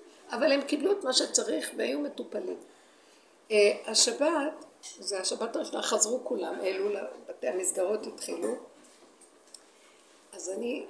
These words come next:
אה, ביום, ביום רביעי מתחילות ההזמנות להגיע, אני באה שבת, משפחה זאת, באה זאת. אני הלכתי ביום חמישי, בבוקר קמתי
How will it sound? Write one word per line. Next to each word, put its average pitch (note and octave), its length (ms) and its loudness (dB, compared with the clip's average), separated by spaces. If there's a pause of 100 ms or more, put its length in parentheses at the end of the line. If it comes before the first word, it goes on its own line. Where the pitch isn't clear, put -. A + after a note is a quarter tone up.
(160)
אה, E3 200 -4
ביום, A#2 320 -6 (500)
ביום B3 240 0
רביעי A3+ 320 0
מתחילות G#3 460 2
ההזמנות F#3+ 540 0
להגיע, F#3 320 -2
אני A3 160 -6
באה A#3+ 180 -4
שבת, - 460 -6
משפחה - 400 -8
זאת, G#3+ 240 -2
באה B2+ 220 -4
זאת. - 120 -6 (2000)
אני F#3+ 200 -6
הלכתי - 320 -4
ביום A#3 260 -4
חמישי, G#3 800 -4 (380)
בבוקר A3+ 480 0
קמתי G3+ 340 -6